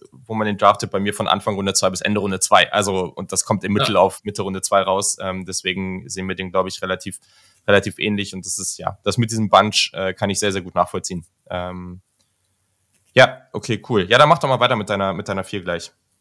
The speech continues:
Speaker 2: Dann mach ich mit meiner vier weiter. Und das ist ta-, dann tatsächlich, wo für mich halt auch die, die, die Range anfängt, äh, mit der eins vorm Komma bei mir. Auch wenn's noch ein Borderline First ist, ist halt Kyle Gordon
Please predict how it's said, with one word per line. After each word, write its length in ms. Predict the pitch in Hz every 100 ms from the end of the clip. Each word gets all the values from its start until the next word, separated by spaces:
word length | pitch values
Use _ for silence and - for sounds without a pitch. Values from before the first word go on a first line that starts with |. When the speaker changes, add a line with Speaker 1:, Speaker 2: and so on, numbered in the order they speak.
| _ _ _ _ _ _ _ _ - - - - -
Speaker 2:
Dann 140 | 127
mach 160 | 127 139
ich 100 | 143
mit 80 | 139
meiner 200 | 135 131
vier 200 | 151 143
weiter. 260 | 127 143
Und 100 | 147
das 180 | 127 -
ist 100 | -
ta-, 200 | 143 139 -
dann 140 | 135
tatsächlich, 420 | 135 135 135 131 127
wo 100 | 139
für 100 | 139
mich 180 | 131
halt 160 | 139 131
auch 100 | 131
die, 440 | - 131 127 131 - _ _ _ _ _ _ _ _ _
die, 240 | 143 127 123
die 140 | 127
Range 340 | 127 127 143 143 - - _ _
anfängt, 1000 | 147 139 139 143 131 135 127 - - - -
äh, 320 | 151 - - -
mit 160 | - 143
der 120 | 139
eins 200 | 127 139
vorm 200 | - 127
Komma 240 | 123 123 127
bei 120 | 120
mir. 180 | 120 120
Auch 40 |
wenn's 180 | 123 123
noch 100 | 143
ein 80 | 123
Borderline 320 | 131 135 131
First 220 | 123 131
ist, 100 | 135
ist 80 | 120
halt 120 | 131
Kyle 180 | 127 131
Gordon 340 | 127 131 151